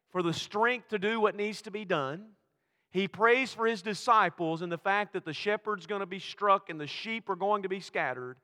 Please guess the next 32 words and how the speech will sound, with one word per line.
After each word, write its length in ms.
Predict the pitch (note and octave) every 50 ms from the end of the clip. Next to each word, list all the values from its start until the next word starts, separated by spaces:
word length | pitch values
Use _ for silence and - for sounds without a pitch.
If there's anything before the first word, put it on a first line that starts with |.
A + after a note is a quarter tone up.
| _ _ _ _ _ _ _ _ _ _ -
And 120 | D#3 D#3+
he 80 | D#3+ D3+
prays 380 | - - E3+ F3 F3+ F#3 -
for 200 | - - F#3 G3
us, 480 | G#3+ F3 - - - - - - - _ _ _ _ _ _ _ _ _
his 180 | _ C#3+ C3 -
fu-, 240 | - - F3 E3 D3+ -
the 100 | - D3
future 320 | - - F3+ F#3+ - F#3+ F3+
church. 540 | - - A3+ F#3+ - - _ - - - _ _ _ _ _ _ _ _ _ _ _ _ _ _ _
He 120 | D#3 E3
prays 380 | - - F3 F#3 F#3+ G3 - -
for 220 | - G3 F#3 G3
us. 340 | G3+ D#3 A#2+ - - - - _ _ _ _ _ _ -
Now, 120 | E3 D#3+
John 320 | C#3 F3 G#3 A3+ A#3+ B3
seventeen, 680 | - - A#3+ A3+ G3+ A3 G#3 - - A#3+ A#3 G#3+ F#3 E3+
as 120 | E3 D#3+
we 120 | E3+ F3+ E3+
come 280 | - G#3 G#3+ G#3+ G3+
here, 240 | F3 E3+ D#3+ D#3 D3+
is 140 | D3+ D3 -
called 600 | - - G3 F#3+ F#3+ F3 D#3+ D#3 D3+ D3+ D3 C3+ _ _ _ _ _ _ _ _ _
Jesus' 680 | A#2 C3 F#3 G#3+ A3+ A3+ F#3 F#3 E3+ - - F3+ D#3+
high 420 | - C#3+ F#3 G3 G3 G#3 G#3 G#3 F#3+
priestly 680 | - - G3+ G3+ G3+ F#3+ - - - F#3 F#3 F#3+ F3
prayer. 440 | - _ - D#3+ C#3+ B2+ A2+ G2+ F2+ E2+ _ _ _ _ _ _ _ _ _ _ _ _ _ _ _ _
It 140 | F3+ G#3+ A3+
is, 180 | A#3 G#3 F3
according 440 | G3+ - - G#3+ A#3 B3 B3+ A#3+ A3
to 60 | G#3+
many, 180 | G#3 A3 G#3+ G#3